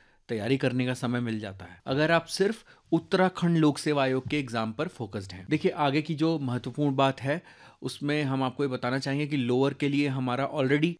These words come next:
मेंस का बैच चल रहा है। इसके लिए हम एक फुल लेंथ टेस्ट सीरीज भी चलाने वाले हैं,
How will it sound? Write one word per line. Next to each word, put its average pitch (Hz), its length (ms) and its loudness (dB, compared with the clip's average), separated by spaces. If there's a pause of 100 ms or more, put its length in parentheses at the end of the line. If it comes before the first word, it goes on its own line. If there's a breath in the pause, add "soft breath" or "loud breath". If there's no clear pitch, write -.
मेंस 143 380 2
का 151 140 2
बैच 143 360 2 (180)
चल 123 240 0
रहा 143 240 0
है। 170 160 -6 (120)
इसके 165 240 2
लिए 208 100 4
हम 196 220 2
एक 196 160 -4
फुल 160 300 4
लेंथ 175 160 2
टेस्ट 139 260 -2
सीरीज 147 260 0
भी 165 100 0
चलाने 147 340 0
वाले 147 200 -2
हैं, 160 180 -6